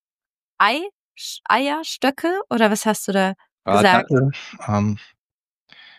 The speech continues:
Speaker 2: das ist ganz, äh, kurz noch mal googeln, ähm, weil da bin ich mir jetzt nicht mehr sicher.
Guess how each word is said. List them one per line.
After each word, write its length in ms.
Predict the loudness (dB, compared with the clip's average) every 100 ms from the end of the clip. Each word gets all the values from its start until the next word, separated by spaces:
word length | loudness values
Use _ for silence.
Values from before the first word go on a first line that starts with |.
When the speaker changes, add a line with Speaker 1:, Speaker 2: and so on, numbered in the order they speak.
| _ _
Speaker 2:
das 140 | -10
ist 160 | -8 -4
ganz, 280 | -4 -2 -6
äh, 500 | -8 -8 -6 -4 -6
kurz 240 | -2 -2 2
noch 60 | 2
mal 160 | 2 0 _ _ _ _ _
googeln, 640 | -2 0 4 4 4 2 0
ähm, 580 | -2 0 -2 -2 -6 -10 _ _ _ _ _ _ _ _ _ _ _ -10
weil 100 | -2
da 140 | 0
bin 140 | 0 -2
ich 160 | -4
mir 80 | -2
jetzt 220 | -2 -4
nicht 160 | -8 -4
mehr 100 | -4
sicher. 520 | -4 -6 -4 -4 -4